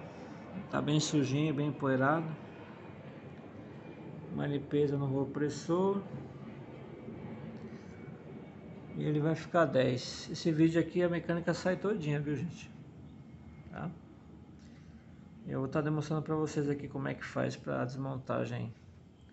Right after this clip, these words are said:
mais uma vez aqui, quem já viu no canal, né?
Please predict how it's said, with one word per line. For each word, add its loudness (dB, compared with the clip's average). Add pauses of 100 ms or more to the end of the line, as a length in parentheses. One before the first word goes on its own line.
(480)
mais 0
uma 0
vez 0
aqui, -8 (180)
quem -4
já 2
viu 0
no 0
canal, -4
né? -10